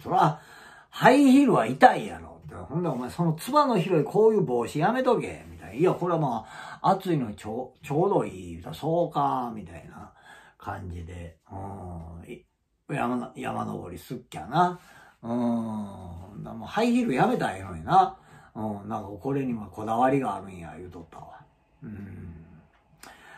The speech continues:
まあ、そやな。ほんで、うん。まあ、結婚もしてはる。うん。旦那さんどんな感じかっていうのは、まあ、あの、一回会うたら、「え？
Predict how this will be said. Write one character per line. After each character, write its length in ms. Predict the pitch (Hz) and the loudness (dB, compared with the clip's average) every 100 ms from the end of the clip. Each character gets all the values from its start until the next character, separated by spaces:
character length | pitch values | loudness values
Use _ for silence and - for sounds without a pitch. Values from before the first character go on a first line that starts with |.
| - - | -16 2
ま 1000 | 165 220 226 262 165 160 156 156 156 156 | 8 10 10 8 8 4 2 -2 -4 -4
あ、 40 | |
そ 140 | 151 214 | -2 0
や 180 | 180 165 | 2 4
な。 300 | 185 170 143 | 4 4 2
ほ 200 | 139 190 | -2 2
ん 60 | |
で、 100 | 208 214 196 180 165 151 - - - - - - - - - - - | 6 6 6 2 -2 -6 -12 -18 -20 -20 -20 -20 -20 -20 -20 -12 0
う 40 | |
ん。 480 | 233 240 214 165 156 - - - - - _ _ - - - | 2 4 4 2 -2 -8 -20 -20 -20 -20 _ _ -20 -20 -8
ま 160 | 208 214 | -2 2
あ、 60 | |
結 240 | 254 262 - | 4 2 2
婚 260 | 269 269 | 0 4
も 380 | 208 151 117 - _ _ _ _ _ _ - _ _ | 6 6 4 -6 _ _ _ _ _ _ -20 _ _
し 180 | - - | -10 6
て 100 | 220 | 6
は 240 | 180 185 | 8 6
る。 60 | 180 | 6
う 1120 | 175 170 170 - 151 156 151 151 156 180 170 | 4 2 -2 -10 -10 -8 -6 -8 -8 -2 0
ん。 300 | 143 131 127 | 0 -2 0
旦 200 | 160 170 | 2 4
那 120 | 180 | 2
さ 140 | 202 | 2
ん 60 | 214 | 2
ど 100 | 226 | 2
ん 80 | 220 | 2
な 100 | 214 | 2
感 220 | 202 190 | 2 4
じ 100 | 180 | 2
か 120 | 143 | 2
っ 60 | 110 | -2
て 60 | |
い 40 | 113 | -6
う 20 | |
の 80 | 107 | -6
は、 60 | |
ま 180 | 104 143 | -2 2
あ、 360 | 151 107 104 117 | 2 2 -2 -6
あ 40 | |
の、 680 | 107 101 92 92 90 85 80 _ _ _ _ | -8 -10 -12 -12 -12 -14 -16 _ _ _ _
一 120 | 165 151 | -6 0
回 160 | 151 | 0
会 180 | 123 110 | 0 -4
う 60 | 104 | -8
た 80 | |
ら、 160 | 95 85 - - - - _ | -10 -12 -14 -20 -20 -20 _
「え？ 60 | _ | _